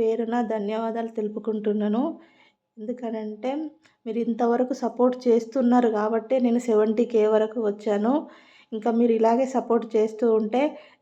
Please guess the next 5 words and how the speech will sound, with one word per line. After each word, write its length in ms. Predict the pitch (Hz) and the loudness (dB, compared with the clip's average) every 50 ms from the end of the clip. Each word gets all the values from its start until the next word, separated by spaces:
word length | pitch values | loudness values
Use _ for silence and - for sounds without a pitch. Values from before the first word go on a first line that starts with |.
| _ | _
నేను 240 | 220 214 220 220 247 285 330 330 - _ _ _ _ | -8 -8 -4 -4 -4 -4 -4 -6 -10 _ _ _ _
సిల్వర్ 340 | 269 254 247 240 254 247 208 | -4 -4 -2 -2 -2 -2 0
బటన్ 300 | 226 220 220 240 240 254 320 330 - _ _ _ _ _ _ _ _ _ _ _ _ _ _ | -2 -2 -2 -6 -6 -6 -8 -10 -12 _ _ _ _ _ _ _ _ _ _ _ _ _ _
తీసుకోవాలని 960 | 240 226 233 240 - - 254 226 220 226 226 220 214 214 208 220 262 330 320 - - _ _ _ _ _ - _ _ _ _ _ _ _ _ _ _ _ _ _ _ | -8 -8 -8 -8 -6 -6 -4 -2 0 0 0 0 0 0 0 0 -2 -2 -4 -8 -14 _ _ _ _ _ -20 _ _ _ _ _ _ _ _ _ _ _ _ _ _
కోరుకుంటున్నాను. 840 | 240 240 240 240 240 247 240 226 214 226 226 214 214 214 208 202 226 | -4 -2 -2 -2 -2 -2 -4 -4 -4 -4 -4 -4 -4 -4 -2 -2 -2